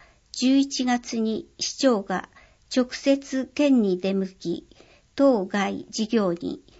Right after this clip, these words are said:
反対の姿勢に変わりがないことを改めて伝えた。市としては今後とも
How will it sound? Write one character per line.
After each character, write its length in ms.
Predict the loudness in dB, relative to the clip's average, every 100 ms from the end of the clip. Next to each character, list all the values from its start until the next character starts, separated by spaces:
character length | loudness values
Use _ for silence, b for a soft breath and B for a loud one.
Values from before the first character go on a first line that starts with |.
| b b
反 220 | -2 -2
対 320 | -2 -2 0
の 120 | -2
姿 380 | -4 -4 0 0
勢 40 | 0
に 240 | -4 -8
変 140 | -4 0
わ 140 | 0
り 100 | 0
が 160 | 0 0
な 140 | 0
い 100 | -2
こ 160 | -4 -8
と 240 | -4 -2
を 160 | -2 -4
改 380 | -4 -4 -2 -2
め 160 | -2
て 180 | -6 -10
伝 340 | -12 -8 -6 -6
え 40 |
た。 260 | -10 -14 -14 _ _ b b b b b b
市 180 | -10 0
と 140 | 0
し 140 | 0 -6
て 180 | -6
は 240 | -6 -8 -10 b b _
今 240 | 2 6 4
後 100 | 4
と 160 | 0
も 300 | 0 -2 -6